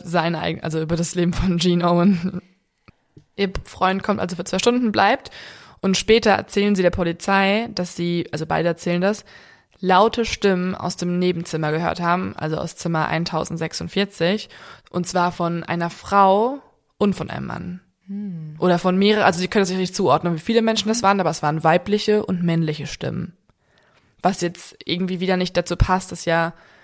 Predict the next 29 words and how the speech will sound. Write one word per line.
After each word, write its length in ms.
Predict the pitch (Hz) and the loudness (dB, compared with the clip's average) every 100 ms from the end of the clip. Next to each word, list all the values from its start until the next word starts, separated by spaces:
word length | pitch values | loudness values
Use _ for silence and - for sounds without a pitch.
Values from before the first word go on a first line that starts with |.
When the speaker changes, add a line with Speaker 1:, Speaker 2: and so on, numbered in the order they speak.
| _ - | _ -4
Speaker 1:
wir 120 | - | 0
eigentlich 400 | 160 170 208 208 | 0 0 -2 -2
denken 400 | 214 214 220 208 | -2 -2 -4 -2
würden. 280 | 214 214 208 | 0 0 -2
Es 140 | - | -4
gibt 240 | 180 - 175 | -6 -6 -6
halt 140 | 170 | -4
nur 220 | 160 - | -6 0
Owen 300 | 214 240 233 | 4 4 2
da 100 | 226 | 0
drin, 420 | 220 226 226 220 | 0 0 0 0
dann 300 | 196 170 170 | -2 -4 -6
noch 140 | 170 - | -8 -8
diesen 300 | - 160 151 | -8 -8 0
Don, 440 | 160 170 190 233 208 | 4 4 4 2 0
Speaker 2:
Mhm. 400 | 185 175 196 220 | -8 -8 -8 0
Speaker 1:
dann 340 | 160 170 165 | 2 2 0
halt 160 | 151 - | -2 -2
zwei 200 | - 156 | -2 0
Männer 440 | 160 180 208 214 - | 0 4 4 4 0
und 140 | 175 | -4
jetzt 180 | 170 - | -6 -4
plötzlich 300 | 180 185 - | -6 -4 -2
auch 80 | 180 | 0
noch 80 | |
eine 120 | 190 208 | 0 -4
Frau. 540 | - 185 160 202 262 | -4 -2 0 0 -2
Keine 300 | - 180 160 | -6 -6 -6
Ahnung. 300 | 85 69 | -8 -12